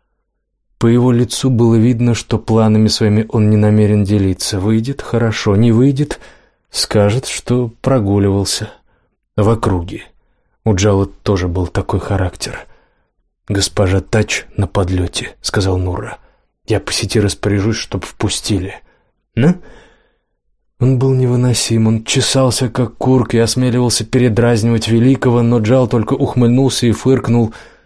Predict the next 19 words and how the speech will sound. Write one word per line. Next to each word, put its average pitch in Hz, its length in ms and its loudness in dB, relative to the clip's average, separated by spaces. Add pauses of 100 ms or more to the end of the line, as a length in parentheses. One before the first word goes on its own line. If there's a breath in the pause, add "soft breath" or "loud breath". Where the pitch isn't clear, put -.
(180 loud breath)
«Иди, 117 720 0 (260)
что - 280 -6
с - 100 -6
тобой 101 260 -2
поделаешь?» 95 760 -2 (1300 soft breath)
Несколько 104 500 0
минут 104 380 2
он 101 200 -2
выгадал 101 440 0
для 98 200 0
отдыха, 92 680 -4 (460 soft breath)
растянулся 104 720 0
на 98 120 0
ковре 104 420 0
и 117 200 -2
думал. 101 640 -2 (500 soft breath)
Сначала 120 640 -2 (400)
о 120 100 0
Машке. 98 580 -2